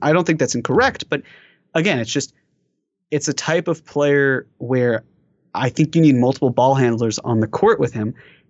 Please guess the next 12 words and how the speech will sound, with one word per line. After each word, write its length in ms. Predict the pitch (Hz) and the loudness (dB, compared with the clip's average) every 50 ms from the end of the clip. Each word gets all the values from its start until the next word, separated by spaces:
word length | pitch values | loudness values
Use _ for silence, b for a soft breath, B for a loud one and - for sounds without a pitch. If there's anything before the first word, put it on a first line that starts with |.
| _ - | _ -2
And 540 | 131 139 139 131 131 127 123 120 120 - - _ _ _ _ _ _ _ - - - | 0 0 2 2 2 2 2 0 -2 -6 -8 _ _ _ _ _ _ _ -10 -4 -2
I 100 | 135 143 | 0 2
don't 220 | 151 156 156 - | 2 2 2 2
know 180 | 170 135 127 127 | 2 2 2 2
if 220 | 123 - - _ _ _ - | 0 -2 -6 _ _ _ -10
Dan 180 | - 135 127 120 | -6 -4 -4 -4
Smith 180 | 113 - 120 - | -4 -6 -6 -4
Junior 220 | 123 110 110 110 | -4 -2 0 -2
agrees 400 | 110 110 - 110 113 185 277 - | -2 -2 -2 0 0 2 2 2
with 120 | - 104 | 0 0
that 140 | 117 110 - | -2 -4 -6
philosophy. 540 | - - 87 - - - - - - - | -6 -6 -6 -6 -6 -6 -6 -4 -4 -4